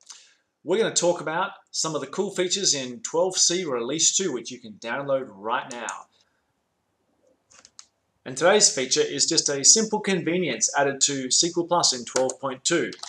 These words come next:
So we connect, I might run show S G A or show recycle bin, or I might do select table name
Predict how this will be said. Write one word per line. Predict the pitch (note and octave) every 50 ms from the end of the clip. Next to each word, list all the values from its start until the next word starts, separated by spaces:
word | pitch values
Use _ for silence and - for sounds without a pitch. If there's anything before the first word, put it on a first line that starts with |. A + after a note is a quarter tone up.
| - - -
So | - - A2 A2 A2
we | A2 A2 -
connect, | - B2 D3+ F3 F3+ F3+ F3+ - - - - - - - - - - - - - E3+
I | D3+ D3
might | C3 A#2+ A2 -
run | A2 A#2 A#2 A2+ A2+ A2 G#2+ G#2 G#2
show | G#2 - - B2+ A#2+ A#2 A2+
S | A2 - -
G | - A2+ A#2 C3+
A | D#3 D#3+ D#3+ D#3+ D#3+ D#3+ D#3+ D#3+ D#3+ D3+ C3 _ _ - - - -
or | - A2 G#2+ G#2+ G#2 G#2 -
show | - - - A#2+ A#2 A2+ A2+ A2+ A2 A2 G#2+ - - - - - - - - - - _ _ _ -
recycle | - G#2+ G#2+ G2+ - - - D3 C#3+ D3 C#3+ - D3 C#3+ C3
bin, | C#3+ C#3+ D3 D3 D3 D3 D3 D3 D3 D3 D3 C#3+ C3+ C#3 - - - - - _ - _ _ _ _ _ _ _ _ _ _ _ -
or | - A2+ A2 A2
I | G#2+ A2
might | G#2+ G#2+ A2 -
do | - A2+ G#2+ G#2 G#2
select | - - - C3 C3 C3 B2 - - - - - - - - - - - - - - -
table | - D3+ D3 C3+ C#3+ C#3
name | C#3 C3+ C3+ C3+ C3+ C3+ C3+ C3+